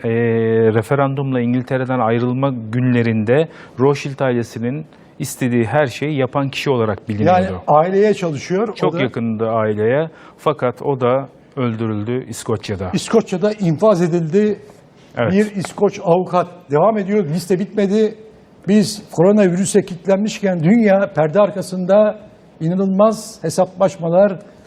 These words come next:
Speaker 2: inanılmaz suikastler yaşanıyor. Koronavirüsle bağlantılı olarak Amerikan derin devleti ve küresel sermayenin kavgasının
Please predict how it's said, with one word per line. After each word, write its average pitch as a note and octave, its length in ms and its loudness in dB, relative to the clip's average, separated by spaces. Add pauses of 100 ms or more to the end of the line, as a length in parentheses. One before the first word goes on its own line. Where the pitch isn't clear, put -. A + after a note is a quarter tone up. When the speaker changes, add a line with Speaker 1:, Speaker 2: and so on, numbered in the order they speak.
(140)
Speaker 2:
inanılmaz F3+ 520 2
suikastler F3+ 640 -2
yaşanıyor. F3+ 520 0 (420)
Koronavirüsle F#3+ 920 2
bağlantılı F3+ 520 2
olarak F#3+ 440 2 (460)
Amerikan F#3+ 520 0
derin F#3+ 240 4
devleti F#3 460 0
ve F#3 140 2
küresel F3+ 480 2
sermayenin F3+ 840 0 (280)
kavgasının F3+ 680 0